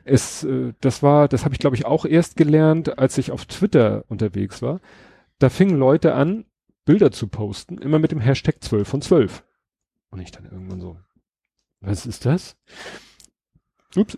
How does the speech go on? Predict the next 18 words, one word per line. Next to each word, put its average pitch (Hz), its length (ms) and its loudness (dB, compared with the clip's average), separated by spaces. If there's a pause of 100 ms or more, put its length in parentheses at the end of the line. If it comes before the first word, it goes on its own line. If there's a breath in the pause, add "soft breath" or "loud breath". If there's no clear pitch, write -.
zwölf 175 320 2
von 170 220 -2
zwölf, 151 300 2
ich 131 140 -2
weiß 135 180 4
nicht, - 180 -6
wer 101 220 0
diese 98 200 -6
Idee 131 280 4
hatte, 147 260 0
wird's 117 220 -6
sich 117 160 -2
wahrscheinlich 117 320 -2
gar 117 80 0
nicht 107 80 0
mehr 107 100 -4
feststellen 160 420 0
lassen. 160 320 -2